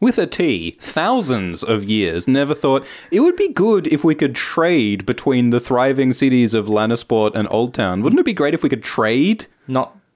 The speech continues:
Speaker 2: thousands?
Speaker 1: Thousands? No, not thousands, not trillions, not thousands, uh, thousands of
Speaker 2: Wow.
Speaker 1: years.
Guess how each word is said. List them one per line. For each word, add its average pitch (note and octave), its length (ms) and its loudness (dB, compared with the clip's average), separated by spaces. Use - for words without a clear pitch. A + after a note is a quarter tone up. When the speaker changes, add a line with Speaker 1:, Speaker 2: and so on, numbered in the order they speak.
Speaker 2:
thousands? D#3 800 -8
Speaker 1:
Thousands? C#3+ 560 0
No, C3 240 4
not C3+ 240 0
thousands, C#3 540 0
not F3+ 140 -2
trillions, B2 720 0
not E3 240 -2
thousands, C#3 520 0
uh, A#2+ 80 -4
thousands A2 680 -4
of G#2+ 120 -2
Speaker 2:
Wow. G2+ 80 0
Speaker 1:
years. E2 440 -4